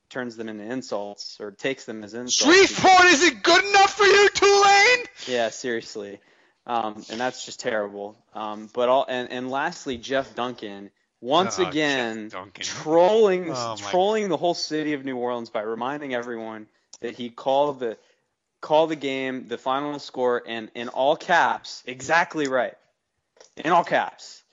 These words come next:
Speaker 2: Oh,
Speaker 1: Um,
Speaker 2: Jesus.
Speaker 1: so for me, I mean, but so J-, Jeff Duncan being Jeff Duncan again, as if he could be any more hated in New Orleans right now. Um, but for me, the pick, you know, look, for me, it, it's,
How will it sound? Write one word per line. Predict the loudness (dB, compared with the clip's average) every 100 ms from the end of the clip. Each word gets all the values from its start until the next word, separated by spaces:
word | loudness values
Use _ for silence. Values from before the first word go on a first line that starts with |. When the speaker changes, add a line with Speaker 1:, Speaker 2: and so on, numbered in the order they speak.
| _ _ -16
Speaker 2:
Oh, | -12 -4
Speaker 1:
Um, | -2 0 -2
Speaker 2:
Jesus. | -8 -18 -14 -14 -12
Speaker 1:
so | 0 2 2
for | 0 -6 -4
me, | -2 -2
I | -2
mean, | -2 -4
but | -8 -12
so | -18 -6 -4 -4
J-, | -6 -16 -20 -20 _ _
Jeff | -4 0 0
Duncan | 0 -4 -8
being | -8 -8
Jeff | -6 -6 -6
Duncan | -10 -10 -12
again, | -14 -14
as | -14
if | -16
he | -16
could | -14 -14
be | -12
any | -12 -12
more | -14
hated | -14 -12 -12 -14
in | -16
New | -20
Orleans | -20 -20 -20 -18
right | -18 -18
now. | -20 -20 _ _ _ _ -10
Um, | -6 -4 -6 -6
but | 0 2 0 -6 _ _ _ _
for | -2
me, | 0 0
the | -2
pick, | -2 0 0 -2 _ _ -20 -14
you | -8
know, | -4 -2
look, | -2 -4
for | -4 -8
me, | -6 -6 -8
it, | -10 -12
it's, | -12 -14 -18